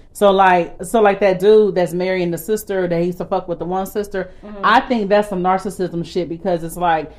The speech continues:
Speaker 1: how do you, why would you think that it's okay to, to fuck with this girl's sister and then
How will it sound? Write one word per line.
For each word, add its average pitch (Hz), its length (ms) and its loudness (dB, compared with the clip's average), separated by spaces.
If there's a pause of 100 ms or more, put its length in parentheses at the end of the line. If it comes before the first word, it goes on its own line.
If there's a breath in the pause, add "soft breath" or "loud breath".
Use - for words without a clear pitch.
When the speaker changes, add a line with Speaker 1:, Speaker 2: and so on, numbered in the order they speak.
(140 soft breath)
Speaker 1:
how 269 380 4
do 277 80 -2
you, 233 200 -2
why 202 440 2
would 311 180 -4
you 254 120 0
think 226 320 -6
that 185 160 0
it's 196 180 -2
okay 196 380 0
to, 156 160 -14
to 180 140 -6
fuck 196 260 -4
with 175 80 -6
this 175 160 -4
girl's 165 340 -4
sister 170 460 -6
and 165 160 -6
then 160 140 -6